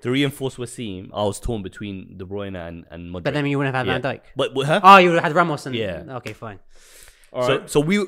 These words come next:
Speaker 1: me and him, so far are thinking on the same wavelength, which is
Speaker 3: Yeah, which
Speaker 1: strange.
Speaker 3: is, which is
Speaker 1: Which
Speaker 3: not,
Speaker 1: is
Speaker 3: which is
Speaker 1: strange.
Speaker 3: not complete
Speaker 2: I
Speaker 3: at
Speaker 2: can't,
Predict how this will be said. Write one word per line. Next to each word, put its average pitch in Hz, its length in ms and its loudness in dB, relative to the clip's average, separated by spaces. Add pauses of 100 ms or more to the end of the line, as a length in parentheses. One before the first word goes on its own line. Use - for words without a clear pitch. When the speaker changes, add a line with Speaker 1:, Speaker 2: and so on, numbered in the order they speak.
(140)
Speaker 1:
me 175 240 -2
and 185 100 2
him, 175 240 0
so 190 220 -2
far 127 400 -2
are 120 120 -2 (120)
thinking 160 340 -8
on 120 120 -8
the 117 60 -10
same 143 240 -8
wavelength, 127 440 -4
which 110 200 -8
is 120 120 -10
Speaker 3:
Yeah, 262 240 2
which 185 180 6
Speaker 1:
strange. 185 140 2
Speaker 3:
is, 185 80 -8
which 202 180 -4
is 190 140 -2
Speaker 1:
Which 208 80 0
Speaker 3:
not, - 100 6
Speaker 1:
is 240 60 8
Speaker 3:
which - 20 6
is - 80 2 (220)
Speaker 1:
strange. 185 100 4
Speaker 3:
not 233 160 4
complete 220 400 2
Speaker 2:
I 190 60 -2
Speaker 3:
at 185 80 -2
Speaker 2:
can't, - 60 -6